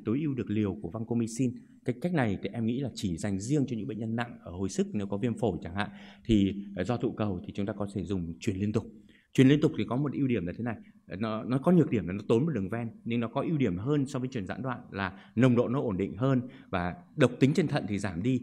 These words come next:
hiệu quả lâm sàng thì tương đương. Và đây chúng em xin giới thiệu cái phác đồ truyền liên tục của Bệnh viện Bạch Mai, hồi khoa hồi sức cũng đã áp dụng cách đây độ khoảng ba năm và tương đối ổn, bây giờ đã trở thành thường quy ở trên khoa rồi. Chúng ta có một liều nạp ban đầu theo cân nặng,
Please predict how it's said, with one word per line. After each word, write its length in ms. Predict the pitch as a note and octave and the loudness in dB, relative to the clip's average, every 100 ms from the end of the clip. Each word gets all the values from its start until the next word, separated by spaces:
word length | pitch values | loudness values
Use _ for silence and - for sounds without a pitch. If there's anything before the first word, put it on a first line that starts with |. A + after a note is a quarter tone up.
| - | 0
hiệu 160 | B2+ A2 | 2 2
quả 100 | F#2+ | 0
lâm 160 | F2 A2+ | -2 -2
sàng 220 | A2+ G2+ | -4 -6
thì 80 | F2+ | -4
tương 180 | A2 G#2+ | -2 0
đương. 200 | G#2+ G#2+ - - - - | 0 -2 -10 -18 -20 -6
Và 280 | G2+ F#2 F#2 | -4 -2 -2
đây 240 | A#2+ A2 A2 | 0 0 0
chúng 100 | A#2 | -4
em 80 | A#2 | -4
xin 160 | A#2+ | -4
giới 100 | G#2+ | -2
thiệu 180 | G#2+ E3 | -2 -4
cái 120 | - A#2 | -6 -8
phác 120 | C#3+ | -4
đồ 140 | A2 - | -4 -2
truyền 160 | G#2 | -4
liên 180 | G#2 A2 | -2 0
tục 120 | A#2 - - | 0 -2 -4
của 280 | G2+ F2+ E2+ | -2 0 -2
Bệnh 100 | F2 | -4
viện 100 | F#2 | -4
Bạch 100 | E2+ | -4
Mai, 280 | G#2 A2+ G#2+ | -4 -4 -4
hồi 200 | G#2+ G2+ | -4 -4
khoa 200 | F2 A#2 | -4 -6
hồi 100 | G#2+ | -8
sức 200 | F#2+ F3 F3+ - - | -6 -6 -6 -14 -8
cũng 100 | G#2+ | -6
đã 80 | G#2 | -4
áp 140 | D3+ D3+ | -4 -2
dụng 260 | D3 - | -2 -4
cách 120 | D3 C3+ | -6 -4
đây 80 | |
độ 60 | A2+ | -4
khoảng 220 | - F2 | -4 -2
ba 140 | A2+ A#2 | 0 0
năm 240 | A#2+ A2 | 0 0
và 80 | G#2 | -2
tương 180 | A2 G#2+ | 0 2
đối 100 | G#2+ | 2
ổn, 260 | B2 E2+ | 0 0
bây 80 | G2+ | -2
giờ 120 | G2+ | -4
đã 80 | E2 | -6
trở 120 | F2+ | -6
thành 140 | F#2+ F2+ | -8 -6
thường 180 | F#2+ F2+ | -6 -4
quy 180 | A#2 | -4
ở 80 | G2+ - | -4 -4
trên 120 | G#2 | -6
khoa 220 | A#2 A2+ | -4 -4
rồi. 160 | G#2 F#2+ - - - | -6 -8 -12 -20 -4
Chúng 120 | B2+ | 0
ta 80 | C3+ | 2
có 100 | D#3 | 4
một 80 | |
liều 160 | C#3 A2 | 4 4
nạp 200 | G#2+ G2+ | 2 0
ban 140 | A2+ A2+ | -2 0
đầu 300 | G#2 G2 - - | 0 -2 -6 -8
theo 140 | C3 B2 | -2 0
cân 180 | A#2+ | 2
nặng, 200 | A#2 A2+ | 0 -2